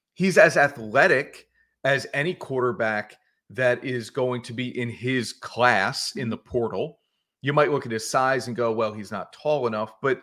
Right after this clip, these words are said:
Speaker 2: He's not short.
Speaker 1: in college, you don't have to be tall to be an effective
Speaker 2: I mean, he's six,
Speaker 1: quarterback.
Speaker 2: six one.
Speaker 1: Yeah, it becomes an N F L issue.
Speaker 2: Yep.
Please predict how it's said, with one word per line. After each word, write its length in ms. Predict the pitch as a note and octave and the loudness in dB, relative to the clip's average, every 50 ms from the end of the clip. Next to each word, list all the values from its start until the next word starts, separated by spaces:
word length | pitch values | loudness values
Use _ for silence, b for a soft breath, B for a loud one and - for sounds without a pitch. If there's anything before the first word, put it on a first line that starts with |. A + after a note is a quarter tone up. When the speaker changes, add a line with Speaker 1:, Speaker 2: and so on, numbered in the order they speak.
| - b b b b b b | -8 b b b b b b
Speaker 2:
He's 80 | B3+ | -2
not 180 | D#4 D#4+ - - | -2 -2 -2 -4
short. 380 | - - - - B3 F#3+ - | -10 -12 -8 -6 -6 -2 0
Speaker 1:
in 160 | F3 D#3+ C#3+ - | 0 0 0 -2
college, 540 | - - G3+ G#3 G#3+ G3 F#3 F3 C#3+ - | -4 2 4 6 6 6 6 4 2 0
you 60 | F3 E3+ | -2 -2
don't 200 | G#3 G#3 - D3 | -2 -2 -2 -6
have 280 | - F#3+ G3+ G3+ - - | -8 -8 -8 -8 -8 -10
to 80 | B2+ | -10
be 140 | G2+ A2 F#2+ | -8 -8 -10
tall 320 | - - - G2 E2+ E2 | -8 -4 -2 -2 -2 -2
to 60 | E2+ E2+ | -4 -8
be 120 | E2 F2+ | -10 -10
an 60 | F2 | -10
effective 380 | D#2 - - G2+ E2+ - - - | -10 -10 -8 -8 -8 -6 -4 -4
Speaker 2:
I 20 | |
mean, 40 | C4 | -4
he's 100 | - - | -4 -4
six, 220 | A2 F#2 F2 - | -4 -4 -4 -4
Speaker 1:
quarterback. 160 | E2 D#2 C#2 - _ _ - | -4 -4 -6 -8 _ _ -16
Speaker 2:
six 260 | - - G#3 G#3 - | -12 -12 -12 -12 -14
one. 260 | F#3+ F#3+ A3+ B3+ C#4+ - _ _ | -14 -12 -10 -10 -12 -14 _ _
Speaker 1:
Yeah, 140 | - - - | -8 -6 -4
it 80 | A2+ A2 | -4 -2
becomes 280 | C3+ B2 D3 D3 C3 | -2 -2 -2 -2 -2
an 80 | D#3 D#3 | 0 2
N 120 | D#3 D3 C#3 | 2 2 2
F 160 | C3 - - | 2 2 4
L 220 | E3 E3+ C#3+ - - | 6 6 6 4 2
issue. 280 | F#2 F2+ - - - A#2 | -4 -6 -6 -6 -8 -6
Speaker 2:
Yep. 200 | A#2+ C3+ C#3 | -6 -6 -8